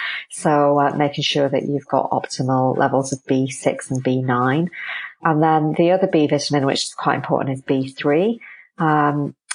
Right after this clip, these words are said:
and B three, um, is produced by the body from tryptophan, um, and it's used in, um,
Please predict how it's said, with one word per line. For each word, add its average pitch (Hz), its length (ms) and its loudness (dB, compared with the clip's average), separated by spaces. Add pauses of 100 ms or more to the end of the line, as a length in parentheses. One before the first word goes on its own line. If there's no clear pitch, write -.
(100)
and 147 480 0 (420)
B 165 300 2
three, 143 840 2
um, 143 380 0 (100)
is - 280 -4 (100)
produced 151 760 -2 (480)
by 151 360 2
the 135 80 -2
body 143 360 2
from 151 360 0
tryptophan, - 880 -2 (420)
um, 139 480 2
and 147 220 2
it's - 160 -4
used 151 640 2
in, 139 640 0
um, 135 580 -2